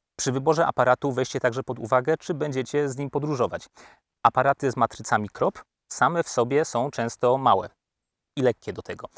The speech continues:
e, ale obiektywy do nich również są mniejsze niż ich pełnoklatkowe odpowiedniki. Ten typ matryc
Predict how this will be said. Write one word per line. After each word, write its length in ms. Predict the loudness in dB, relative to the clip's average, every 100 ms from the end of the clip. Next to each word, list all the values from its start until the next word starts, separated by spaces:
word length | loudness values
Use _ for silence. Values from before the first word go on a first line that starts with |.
| -20 -4
e, 140 | -2 0
ale 180 | 2 2
obiektywy 480 | 2 -4 -2 2 2
do 120 | 0
nich 240 | -4 -6 -2
również 500 | 0 0 -2 -4 0
są 140 | 2
mniejsze 580 | 2 2 0 -2 0 0
niż 180 | 0 -6
ich 120 | 0
pełnoklatkowe 720 | 0 0 2 0 2 -2 -2
odpowiedniki. 760 | -6 -4 -2 -2 -2 -4 -8 -20 _ _ _ _
Ten 160 | -4 -4
typ 180 | -4 -4
matryc 640 | -6 -4 -6 -8 -12 -14